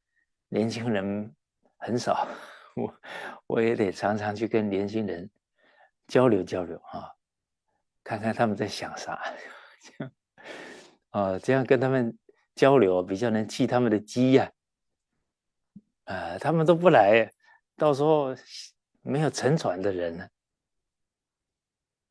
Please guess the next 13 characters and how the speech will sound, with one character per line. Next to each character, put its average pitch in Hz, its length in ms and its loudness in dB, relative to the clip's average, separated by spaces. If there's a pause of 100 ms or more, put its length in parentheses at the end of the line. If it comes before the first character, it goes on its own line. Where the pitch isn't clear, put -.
(200)
啊， - 420 -18
这， - 100 -12 (2250)
啊， - 280 -10
一 123 80 -4
个 123 120 4
家， 113 400 0 (280)
一 - 120 -4
个 110 80 2
团 98 280 -6
体 - 240 -12
啊， - 80 -18 (1040)
乘 - 240 -8
船 - 200 -8